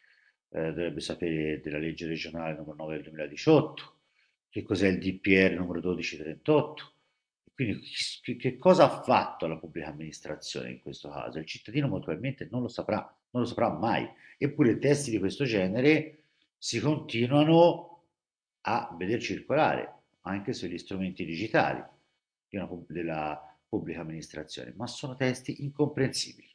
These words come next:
È, eh,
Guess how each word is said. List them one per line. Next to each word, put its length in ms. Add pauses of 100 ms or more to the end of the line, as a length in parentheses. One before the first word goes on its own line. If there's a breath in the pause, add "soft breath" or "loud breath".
(1200 soft breath)
È, 440
eh, 560